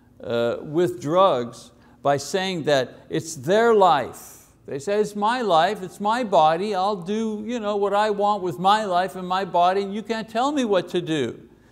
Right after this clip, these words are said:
However, the Bible says that the body belongs to God,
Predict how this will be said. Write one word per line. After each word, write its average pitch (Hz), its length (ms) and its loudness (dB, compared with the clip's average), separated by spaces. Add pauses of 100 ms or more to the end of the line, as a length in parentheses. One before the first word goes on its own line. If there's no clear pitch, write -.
(380)
However, 175 840 -2 (920)
the 156 120 -2
Bible 190 520 4
says 156 500 -2
that 160 160 -6
the 165 100 -4
body 185 420 2
belongs 160 600 -4
to 180 160 -8
God, 208 640 -2